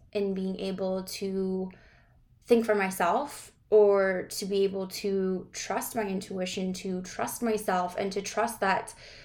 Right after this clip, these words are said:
the big dreams that I had for myself weren't actually so big. And so when I say that I did what I was supposed to do, I did the whole typical societal views of safety for how you're supposed to live your life. So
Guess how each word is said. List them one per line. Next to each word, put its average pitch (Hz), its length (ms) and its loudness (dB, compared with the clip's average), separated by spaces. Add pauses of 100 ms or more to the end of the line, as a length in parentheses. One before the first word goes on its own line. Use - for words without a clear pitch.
(200)
the 226 80 8
big 226 240 2
dreams 214 320 4
that 214 80 2
I 196 80 2
had 185 200 -4
for - 120 -6
myself 277 500 -4
weren't 214 380 -4
actually 202 380 -4
so 196 240 -4
big. 196 400 -2
And 196 180 -4
so 196 380 0 (440)
when 226 140 2
I 226 100 4
say 269 280 0
that 320 120 0
I 220 140 6
did 208 420 4
what 196 140 0
I 185 120 2
was 180 120 -6
supposed 202 400 -4
to 208 80 -4
do, 180 220 -4
I 202 180 0
did 202 300 2
the 202 100 -4
whole 214 580 4 (460)
typical 208 720 4
societal 208 840 4 (100)
views 208 540 2
of 185 100 -10
safety 214 640 4
for 190 300 -2
how 220 280 -2
you're 226 140 2
supposed 196 380 -6
to 196 80 -4
live 185 200 -4
your 190 200 -6
life. - 340 -8
So 190 380 -2